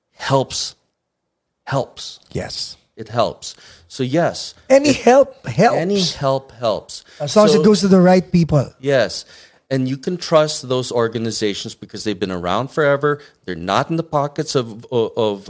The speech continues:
Speaker 1: uh, politicians or kurakot people. They,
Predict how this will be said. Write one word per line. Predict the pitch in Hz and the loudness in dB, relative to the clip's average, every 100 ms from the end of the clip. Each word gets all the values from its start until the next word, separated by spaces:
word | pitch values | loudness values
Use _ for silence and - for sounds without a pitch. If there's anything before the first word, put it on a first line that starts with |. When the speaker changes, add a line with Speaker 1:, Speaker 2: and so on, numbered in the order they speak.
| - | -4
Speaker 1:
uh, | 110 104 98 98 95 - _ _ _ | 0 2 2 0 -4 -10 _ _ _
politicians | 117 110 104 - 120 - 120 113 | 0 0 -2 -4 -4 -4 -6 -6
or | 98 | -10
kurakot | - 98 104 107 120 110 - | -6 0 2 0 -2 -8 -10
people. | 104 101 98 92 90 _ _ _ _ | -12 -6 -4 -4 -10 _ _ _ _
They, | 110 110 117 117 | -2 0 -2 -6